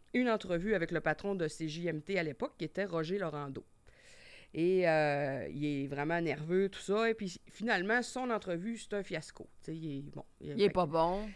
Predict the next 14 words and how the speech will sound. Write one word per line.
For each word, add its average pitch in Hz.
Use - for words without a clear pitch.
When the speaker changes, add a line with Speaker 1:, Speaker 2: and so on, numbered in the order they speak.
Speaker 1:
Monsieur 175
Laurando 175
juge 170
qu'il 151
est 139
pas 147
bon 151
pour, 139
euh, 127
animer. 156
Et 359
la 240
semaine 220
suivante, 247